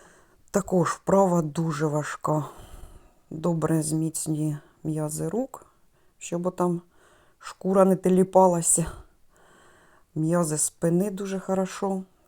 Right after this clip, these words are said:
тому зразу беремо з бутилочками, працюємо.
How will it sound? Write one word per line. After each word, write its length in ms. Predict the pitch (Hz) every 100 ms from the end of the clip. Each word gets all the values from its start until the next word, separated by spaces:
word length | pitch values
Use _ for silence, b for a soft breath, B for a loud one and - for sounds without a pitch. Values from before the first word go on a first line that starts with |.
| _
тому 220 | 165 170
зразу 320 | 170 180 170 160
беремо 500 | 170 170 165 160 156
з 100 | 165
бутилочками, 840 | 156 156 165 160 160 - 165 165 185
працюємо. 800 | 208 214 - 220 220 226 233